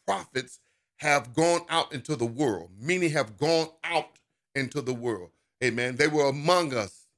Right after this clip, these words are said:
Amen. They were, they acted like us, but their heart, their intent, they were false.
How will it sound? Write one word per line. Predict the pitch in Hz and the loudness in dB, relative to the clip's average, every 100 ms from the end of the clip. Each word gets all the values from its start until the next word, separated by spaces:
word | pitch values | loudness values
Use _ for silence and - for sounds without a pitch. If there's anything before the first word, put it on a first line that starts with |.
| _ - | _ -2
Amen. | 135 127 127 | 0 0 0
They | 123 | 0
were, | 139 131 | 0 0
they | 120 127 143 - | 0 0 -2 -2
acted | 175 202 160 143 | -4 -2 -6 -2
like | 117 120 - | -2 -2 0
us, | 117 120 - _ _ _ - | -2 -2 -12 _ _ _ -6
but | 131 | -2
their | 143 135 | 2 4
heart, | 120 - 208 185 - | 2 0 2 2 2
their | 151 139 | 0 0
intent, | 113 - 208 - - | -4 -6 -6 -4 -4
they | 127 | -2
were | 107 | -4
false. | - - 151 82 | -6 -2 0 0